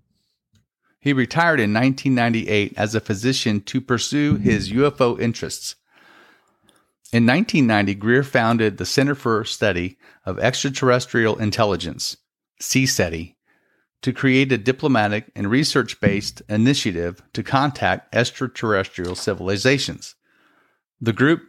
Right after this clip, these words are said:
defines C E five, or close encounters of the fifth kind, as a human-initiated contact and communication with extraterrestrial life.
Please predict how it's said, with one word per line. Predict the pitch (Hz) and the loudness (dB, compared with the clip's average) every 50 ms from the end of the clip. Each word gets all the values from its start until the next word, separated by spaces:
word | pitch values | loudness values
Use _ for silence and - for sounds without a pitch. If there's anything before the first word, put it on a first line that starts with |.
| - - - | -20 -14 -8
defines | 117 113 110 - - 107 101 95 101 104 101 | -6 -4 -2 0 2 2 2 2 -2 -4 -2
C | - - 139 | 0 0 0
E | 147 165 156 135 | 2 2 0 0
five, | 127 - 113 101 95 90 90 92 95 _ _ _ _ _ _ - - | 0 0 0 0 0 0 -2 -2 -6 _ _ _ _ _ _ -4 -2
or | 104 101 | -2 -2
close | - - - 147 156 147 - | -2 0 0 0 0 2 0
encounters | 151 135 - 139 127 123 120 117 110 - | 0 0 2 2 2 2 2 0 -2 -4
of | 101 | -4
the | 101 101 | -6 -4
fifth | - - 151 160 - - | -2 0 -2 -2 -2 -2
kind, | - 110 95 92 90 87 92 104 _ _ _ _ _ _ - - | -2 -2 0 0 -2 -4 -6 -10 _ _ _ _ _ _ -8 0
as | - 107 107 98 | 0 2 2 2
a | 101 | 0
human-initiated | 95 110 143 151 151 147 151 143 - - 107 113 123 135 131 - 123 110 98 98 92 87 95 92 104 - _ _ _ _ _ _ _ _ - - - - _ _ _ - | 2 2 2 2 4 2 2 2 0 0 2 2 2 2 0 -2 -2 -2 -2 -2 -2 -2 -4 -6 -8 -12 _ _ _ _ _ _ _ _ -20 -20 -20 -20 _ _ _ -2
contact | - 135 123 117 113 - 131 120 110 110 127 - - | 2 2 2 2 2 0 -2 -2 -2 -2 -6 -8 -8
and | 107 98 | -10 -8
communication | - - 110 110 113 113 113 - - 113 104 104 - - 104 104 | -4 -2 0 0 2 0 0 0 0 -2 -2 -2 -4 -4 -4 -2
with | 98 98 95 98 - - | -2 -2 -2 -2 -2 -4
extraterrestrial | 95 107 110 - - 107 - - - 104 98 101 - - 95 90 92 | -4 -4 -4 -2 -4 -6 -4 -2 0 0 0 0 -2 -4 -4 -2 0
life. | 107 123 110 - 92 - - - | 0 0 0 0 -4 -12 -20 -20